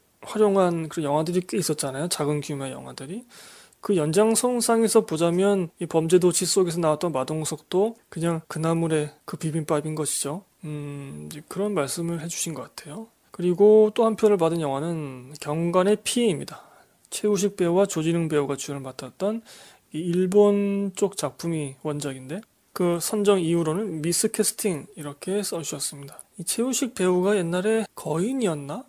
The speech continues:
독립영화에서 아주 생활 연기와 단단한 연기를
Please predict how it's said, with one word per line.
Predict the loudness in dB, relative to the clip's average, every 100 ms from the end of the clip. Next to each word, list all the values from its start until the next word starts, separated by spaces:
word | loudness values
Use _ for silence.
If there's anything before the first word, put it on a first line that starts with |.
| _
독립영화에서 | -2 0 2 2 2 2 -2 -2 0 0
아주 | 0 -4 -4 -6 -8
생활 | -6 2 6 6
연기와 | 6 2 0 -2 -2 0 -2 -4 -10 _
단단한 | -2 2 4 4 4
연기를 | 0 0 -2 -2 -2 -2